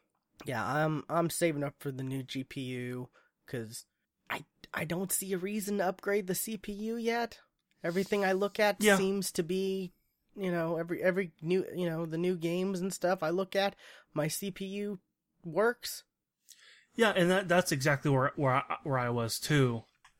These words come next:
Speaker 2: And then I got my new, my new G-, G-, G P U, and, like, oh, my C P U was taking a lot more than I thought it was.
Speaker 1: Yeah, I mean, man, the, the, the, the thing, the big thing I, I, I would think would be the upgrading, uh,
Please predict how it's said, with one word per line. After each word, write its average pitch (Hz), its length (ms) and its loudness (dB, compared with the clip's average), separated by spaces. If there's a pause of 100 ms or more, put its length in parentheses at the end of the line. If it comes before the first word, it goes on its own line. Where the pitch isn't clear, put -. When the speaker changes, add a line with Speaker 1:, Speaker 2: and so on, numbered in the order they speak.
Speaker 2:
And 135 180 6
then 127 120 6
I 127 60 4
got 117 160 0
my 120 100 0
new, 117 360 0 (200)
my 123 120 0
new 117 160 0
G-, 170 200 -2
G-, 147 200 -10
G 165 160 4
P 147 120 0
U, 127 220 6
and, 135 120 4
like, 123 280 0
oh, 175 320 6 (680)
my 143 120 0
C 156 220 2
P 147 140 0
U 143 120 6
was 135 120 4
taking 131 260 2
a 120 60 0
lot 120 180 -2
more 120 160 -2
than 113 120 -6
I 107 100 -10
thought 110 220 -8
it - 100 -14
was. - 340 -12 (200)
Speaker 1:
Yeah, 123 340 -8 (200)
I 151 40 -12
mean, 135 400 -6 (440)
man, 131 380 -4
the, 131 140 -10
the, 123 100 -8
the, 131 200 -8 (380)
the 131 100 -8
thing, 202 600 0 (560)
the 147 80 -8
big 226 280 -2
thing 156 300 -2
I, 143 360 0
I, 139 60 -4 (100)
I 147 140 -2
would 143 160 -8
think 143 340 -8
would 135 180 -10
be 139 220 -4
the 127 640 -6 (480)
upgrading, 143 840 -4
uh, 123 640 -4